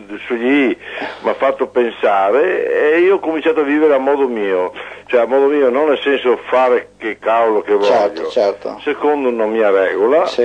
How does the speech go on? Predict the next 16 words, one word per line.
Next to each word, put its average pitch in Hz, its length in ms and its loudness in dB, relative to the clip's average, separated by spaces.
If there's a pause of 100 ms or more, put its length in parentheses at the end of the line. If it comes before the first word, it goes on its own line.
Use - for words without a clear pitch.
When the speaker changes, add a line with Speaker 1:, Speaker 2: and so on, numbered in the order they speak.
(100)
Speaker 1:
ma 113 160 0
ho 127 60 4
impostato 147 640 -2
tutta 196 240 -2
la 147 100 4
vita 110 280 -2
su - 100 -12
queste 95 320 -2
regole, 80 600 -2 (580)
eh, 95 580 2 (100)
sia 117 140 4
l'ambiente 107 480 0
familiare, 117 1080 2
l'ambiente 101 440 -4
di 98 80 -8
lavoro, 123 840 2